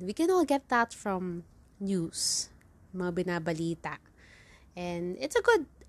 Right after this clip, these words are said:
kind of exercise. I think children should have that habit and be exposed to the news. Kasi,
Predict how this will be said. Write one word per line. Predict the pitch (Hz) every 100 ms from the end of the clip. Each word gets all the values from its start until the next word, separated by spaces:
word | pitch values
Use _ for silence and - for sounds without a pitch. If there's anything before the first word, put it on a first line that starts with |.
| -
kind | 302 277
of | 240
exercise. | 196 - 190 160 175 -
I | 220
think | 277 262 - - -
children | - 233 208 208 202
should | 196 - 185 165 160 - - - - - -
have | 208 180
that | 190
habit | - 180 170 151 - - - _ -
and | 202 190
be | 170
exposed | 214 - - 202 196 - -
to | -
the | 190 190
news. | 180 180 165
Kasi, | - 277 339 330